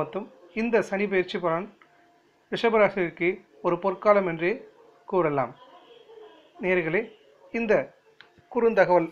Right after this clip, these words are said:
உங்களுக்கு பிடிச்சிருந்ததுன்னா எங்க சேனலுக்கு லைக் பண்ணுங்க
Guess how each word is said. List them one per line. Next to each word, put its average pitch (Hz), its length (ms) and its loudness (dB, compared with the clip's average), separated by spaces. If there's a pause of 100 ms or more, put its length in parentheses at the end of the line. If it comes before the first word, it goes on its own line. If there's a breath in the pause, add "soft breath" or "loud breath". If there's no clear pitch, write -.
உங்களுக்கு 160 280 -4
பிடிச்சிருந்ததுன்னா 165 580 -4 (720)
எங்க 180 200 -2
சேனலுக்கு 175 460 -2 (300)
லைக் 170 240 -4
பண்ணுங்க 175 280 -4